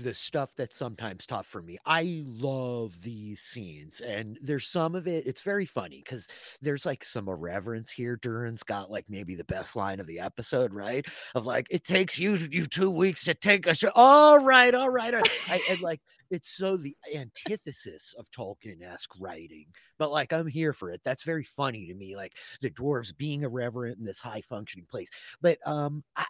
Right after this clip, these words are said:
Speaker 1: as we get this moment, like, there is this storied history between the elves and the dwarves, uh, and the idea that, like, I thought Durin's leading up of, like, "Where'd you get the table?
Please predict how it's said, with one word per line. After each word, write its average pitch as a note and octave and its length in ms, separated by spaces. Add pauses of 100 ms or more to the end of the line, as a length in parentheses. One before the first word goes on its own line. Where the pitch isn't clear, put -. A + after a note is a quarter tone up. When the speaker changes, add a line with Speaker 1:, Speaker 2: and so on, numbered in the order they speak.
(140)
Speaker 1:
as F3+ 260
we F#3 200
get G#3 260
this - 220
moment, E3+ 400
like, A2 240 (200)
there G3 180
is C4 300
this A#3 180
storied C#3+ 520
history B2+ 560
between C3+ 440
the B2 160
elves A2+ 420
and A2+ 160
the A2 80
dwarves, A#2 440 (320)
uh, F3+ 140
and G3 140
the G3+ 80
idea A3 300
that, G#3+ 120
like, G3+ 240 (400)
I A3 220
thought C4+ 280 (100)
Durin's F#3+ 480
leading C#3+ 460
up A#2 280
of, F#2 120
like, G2+ 220
"Where'd C3 360
you E3+ 80
get E3+ 200
the D#3 80
table? A2 640